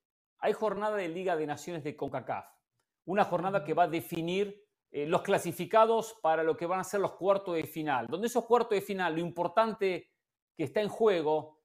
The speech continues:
que se van a definir los cuatro clasificados primero a Copa América. Después dos que van a clasificar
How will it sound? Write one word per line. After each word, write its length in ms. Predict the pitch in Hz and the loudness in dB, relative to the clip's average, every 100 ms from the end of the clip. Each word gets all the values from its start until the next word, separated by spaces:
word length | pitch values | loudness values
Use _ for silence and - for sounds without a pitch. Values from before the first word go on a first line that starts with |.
| _ | _
que 120 | 190 | -4
se 140 | 185 180 | -2 0
van 180 | 208 | 0
a 20 | 202 | 0
definir 380 | 185 180 196 | -4 -4 -2
los 160 | 190 - | 0 0
cuatro 360 | 185 214 208 202 | 4 4 4 -2
clasificados 680 | 170 160 156 - 196 196 - | -4 -6 -8 0 2 2 2
primero 840 | 196 208 240 208 170 170 165 - - | 4 6 6 6 4 2 0 -6 -4
a 160 | 147 | -2
Copa 240 | 196 196 180 | -2 0 0
América. 640 | 170 147 123 - 104 - _ _ _ - | 2 -2 -4 -10 -12 -12 _ _ _ -6
Después 320 | 196 294 254 | 0 0 4
dos 160 | 277 | 4
que 100 | 269 | 4
van 140 | 208 226 | 2 2
a 60 | 196 | 0
clasificar 600 | 165 156 160 214 220 | -4 -6 2 4 4